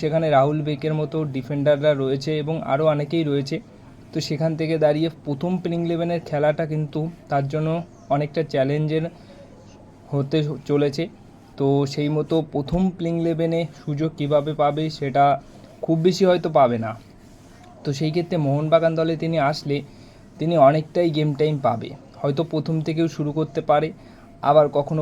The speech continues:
কখনো সেকেন্ড হাফে বা তাকে তিরিশ মিনিট, চল্লিশ মিনিট এইভাবেও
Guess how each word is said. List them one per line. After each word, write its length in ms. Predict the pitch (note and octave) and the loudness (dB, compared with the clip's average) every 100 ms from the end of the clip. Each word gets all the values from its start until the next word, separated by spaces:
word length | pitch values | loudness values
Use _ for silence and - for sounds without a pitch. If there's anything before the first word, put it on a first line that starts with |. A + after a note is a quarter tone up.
| D3+ | 0
কখনো 260 | D3+ D#3+ D#3 D3+ | 0 -2 -4 -4
সেকেন্ড 320 | C#3 D3+ C#3+ D3 | -6 -4 0 0
হাফে 240 | C#3+ D3 E3 - - - C3+ | 0 -6 -8 -16 -20 -10 2
বা 120 | C#3 C#3 C#3 - | 4 6 6 4
তাকে 240 | C3 D#3+ D3+ D3+ - | 0 0 -2 -4 -6
তিরিশ 260 | - D3 D3 D3+ | -6 -4 -4 -2
মিনিট, 260 | D3+ D3 C#3 | 0 -2 -4
চল্লিশ 300 | D3 C#3+ C#3 C#3 | -2 -2 -2 -4
মিনিট 160 | D3+ C#3+ C#3+ | -4 -2 -2
এইভাবেও 380 | C#3+ D3+ D#3+ | 2 2 2